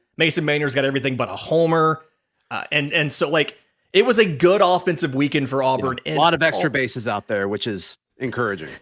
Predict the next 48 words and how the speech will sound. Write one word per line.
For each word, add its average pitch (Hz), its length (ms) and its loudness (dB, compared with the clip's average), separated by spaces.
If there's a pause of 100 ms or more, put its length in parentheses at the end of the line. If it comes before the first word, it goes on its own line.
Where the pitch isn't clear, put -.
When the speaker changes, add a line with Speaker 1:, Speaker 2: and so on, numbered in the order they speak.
(160)
Speaker 1:
in 180 160 0
almost 185 600 4
every 143 280 0
respect. 127 340 -4
The 196 80 4
only 285 160 2
thing 247 220 0
you 202 80 0
don't 190 180 2
necessarily 156 480 -2
love 123 380 -2
is 123 160 -6
Auburn 156 340 -2
did 147 160 -2
strike 143 320 -2
out 135 200 -2
fifteen 139 440 -4
times 127 500 -2
over 127 220 -2
the 117 120 -6
three 113 260 -10
games. 123 420 -6 (400)
But 160 120 0
even 208 200 2
then, 180 140 4
I 139 100 2
feel 165 280 0
like, 151 360 0 (460)
and 156 80 -2
not 156 160 0
having 151 200 0
the 135 60 0
notes 135 260 -2
in 160 80 -2
front 165 160 -2
of 165 60 -2
me, 175 100 0
I 123 140 -4
feel 156 300 -4
like 156 200 -2
a 131 60 -6
lot 120 380 -2
of 151 160 -2
those 160 320 2
were 131 180 -4
in 127 80 -4
game 117 360 -4
one. 156 360 -2